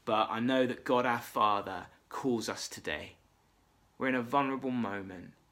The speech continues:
a moment of great opportunity, but where our enemy will be prowling. And we need to stop playing games. We need to go to war on compromise, to be pure and devoted before him,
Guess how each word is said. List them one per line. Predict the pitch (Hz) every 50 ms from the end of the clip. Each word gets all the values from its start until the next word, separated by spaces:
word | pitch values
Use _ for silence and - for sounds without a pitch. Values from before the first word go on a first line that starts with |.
| _ _ _ -
a | -
moment | 123 139 151 151 143 139 135
of | 127 123
great | - 147 156 135 139 -
opportunity, | - 127 - - 123 - - - 110 104 101 - - 110 95 90 - - _ _ _ _ _ _ _ _ _ _ _ _ _ _
but | - 117 101
where | 113 120 123 120 123 127 123 123 - - -
our | 117 113 113 113 110 - -
enemy | 139 135 131 131 123 120 117 110 110 110
will | 101 110 110
be | 113 120 117
prowling. | 117 - - - 113 113 110 98 92 90 87 - - 113 - - - _ _ _ _ _ _ _ _ _ -
And | 110 113
we | 123 135 143
need | 143 127 -
to | - -
stop | - - - - - 143 - -
playing | - 143 143 139 131 123
games. | 113 - 92 95 95 92 101 117 120 - - - - - _ _ - - - - -
We | 120 123
need | 123 123 120 -
to | 131 117
go | 113 123 117
to | 113 - 131
war | 120 117 117 120 127 131 131 123 - -
on | 113 110 110
compromise, | 107 - - 117 - - - 95 98 92 87 92 95 90 90 - - - - - - - - - -
to | - -
be | 123 139 131 120 -
pure | - - - - 160 147 147 147 135 -
and | 131 131 127
devoted | 127 127 110 120 120 117 113 113 - 120 113
before | - 117 - - - 107 101 98 92
him, | - 101 92 92 101